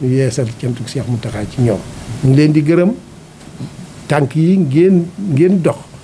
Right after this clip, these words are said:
mu def ko priorité. Junj nga léegi, léegi sëñ Babacar, eh, ne seen, seen, seen, seen absence foofa daanaka vide la, ndax soxla guñ leen fa soxla. Waaye loolu lépp pri-, ngeen def li priorité ba tax ngeen ñëw.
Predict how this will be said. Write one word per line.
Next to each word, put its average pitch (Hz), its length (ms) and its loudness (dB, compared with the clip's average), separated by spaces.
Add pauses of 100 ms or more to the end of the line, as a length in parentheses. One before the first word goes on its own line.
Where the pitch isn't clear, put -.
(260)
mu 143 200 -4
def 151 200 -2
ko 190 140 2
priorité. 190 680 2 (560)
Junj 175 240 4
nga 185 140 4
léegi, 196 320 2
léegi 202 400 2
sëñ 165 160 -2
Babacar, 190 500 2 (480)
eh, 170 120 0 (100)
ne 185 460 6 (260)
seen, 190 400 0 (100)
seen, 185 360 0 (100)
seen, 185 340 2 (340)
seen 175 380 2 (200)
absence 202 480 0
foofa 175 240 0
daanaka 175 340 0
vide 170 280 2
la, 127 120 -2 (680)
ndax 156 200 -2
soxla 180 260 -2
guñ 175 140 0
leen 180 180 0
fa 156 120 -6
soxla. 139 320 -4 (320)
Waaye 143 180 -2
loolu 151 240 0
lépp 185 240 0 (600)
pri-, 185 180 0
ngeen 180 220 2
def 151 200 0
li 156 140 -2
priorité 185 560 0
ba 160 100 -6
tax 127 180 -8
ngeen 143 200 -4
ñëw. 107 160 -6